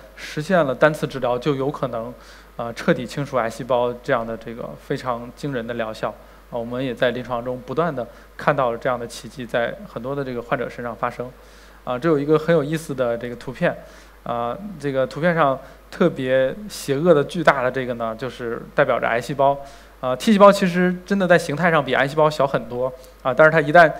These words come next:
装上了我们的这样的这个叫car的这个新的武器以后呢，啊，它们就能够很有效地去杀死癌细胞，甚至有可能真正的这个清除和这个治疗好这个疾病。啊，那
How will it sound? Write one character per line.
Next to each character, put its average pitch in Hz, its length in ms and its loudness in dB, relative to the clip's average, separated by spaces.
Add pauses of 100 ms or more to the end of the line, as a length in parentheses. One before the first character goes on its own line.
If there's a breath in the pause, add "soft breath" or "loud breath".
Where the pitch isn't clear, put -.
(200 loud breath)
装 175 160 4
上 170 180 4
了 143 100 4
我 127 120 0
们 120 160 -6
的 135 140 4
这 147 120 2
样 135 160 4
的 127 80 -2
这 123 140 -6
个 117 120 -6
叫 139 140 4
car 170 260 2
的 123 100 2
这 120 160 -4
个 113 240 -4 (380 loud breath)
新 - 200 -6
的 170 80 4
武 123 160 -6
器 - 180 -8
以 131 80 -4
后 131 200 -2
呢， 117 160 -6 (480 loud breath)
啊， 113 120 -8
它 139 140 -4
们 139 80 -4
就 135 80 -6
能 123 160 -8
够 131 120 -2
很 - 180 -6
有 131 140 -2
效 123 220 -2
地 113 140 -6
去 117 400 -12 (120)
杀 156 200 -2
死 151 100 -2
癌 110 100 -2
细 110 120 -12
胞， 110 220 -6 (1040 soft breath)
甚 - 180 -12
至 120 160 -6
有 123 100 -6
可 - 100 -8
能 113 120 -8
真 139 120 -4
正 139 140 -2
的 117 80 -4
这 113 100 -4
个 110 100 -6
清 - 200 -10
除 117 240 -10
和 110 320 -6 (560)
这 123 140 -6
个 113 80 -8
治 110 100 -10
疗 117 100 0
好 110 140 -6
这 - 80 -14
个 127 80 -6
疾 120 160 -12
病。 113 180 -6 (800 loud breath)
啊， 123 460 0 (260)
那 147 180 4